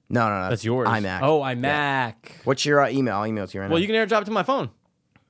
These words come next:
Speaker 1: Okay.
Speaker 2: Yeah. Oh, yeah. That's, no, Michael. Um,
Speaker 1: I'm waiting. It's popped up. All right, Mike Passo's iPhone.
Speaker 2: Dude, uh,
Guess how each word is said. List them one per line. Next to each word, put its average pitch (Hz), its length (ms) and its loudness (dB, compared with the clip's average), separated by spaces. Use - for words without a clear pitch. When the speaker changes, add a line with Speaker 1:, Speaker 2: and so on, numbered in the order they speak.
Speaker 1:
Okay. 170 320 -14
Speaker 2:
Yeah. 226 160 -8
Oh, 254 120 0
yeah. 262 240 -2
That's, 190 260 -10
no, 208 260 -8
Michael. 240 440 -10
Um, 143 500 2
Speaker 1:
I'm 120 100 2
waiting. 113 340 -2
It's 113 160 -8
popped 110 300 2
up. 143 200 4
All 127 80 4
right, 104 100 0
Mike 123 220 0
Passo's 110 340 -2
iPhone. 95 400 -6
Speaker 2:
Dude, 110 500 -6
uh, 110 500 -4